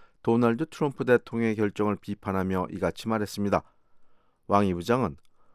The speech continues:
무역 전쟁은 문제를 해결하는 올바른 해결책이 아니라면서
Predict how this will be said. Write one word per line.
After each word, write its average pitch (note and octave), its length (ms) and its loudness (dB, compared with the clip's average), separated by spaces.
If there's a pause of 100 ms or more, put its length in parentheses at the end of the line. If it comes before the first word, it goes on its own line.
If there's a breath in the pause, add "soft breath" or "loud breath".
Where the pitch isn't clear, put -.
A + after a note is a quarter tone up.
(100)
무역 B2 380 6
전쟁은 B2+ 480 0
문제를 B2 580 0
해결하는 A2 640 2
올바른 G#2 560 2
해결책이 G2 580 -2
아니라면서 F2+ 720 -2